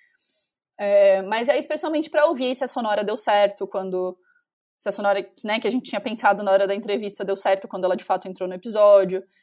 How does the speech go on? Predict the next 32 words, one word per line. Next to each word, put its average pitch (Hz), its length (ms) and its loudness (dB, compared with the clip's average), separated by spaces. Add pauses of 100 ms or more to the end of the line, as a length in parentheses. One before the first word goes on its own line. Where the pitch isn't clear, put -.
(380)
se 202 680 -10
tem 208 200 -6
alguma 202 280 -6
inf-, 202 120 -20
uma 190 460 -4 (180)
informação 196 520 -6
confusa, 202 500 -6
se 180 100 -10
tem 196 120 -10
alguma 196 240 -6
coisa 202 180 -6
que - 80 -20
faltou 202 260 -2
checar, 202 640 -2 (180)
tudo 311 320 -2
isso. 185 280 -6
Então, 208 320 -4 (420)
é 208 80 -2
um 220 80 -2
episódio 214 480 4
de 190 480 -6 (320)
vinte 202 460 -10
e 202 40 -12
dois, 185 520 0
vinte 180 180 -8
e - 40 -18
cinco 190 280 -12
minutos, 180 340 -10
meia 180 160 -6
hora 180 160 0
no 190 80 -4
máximo. 202 440 -2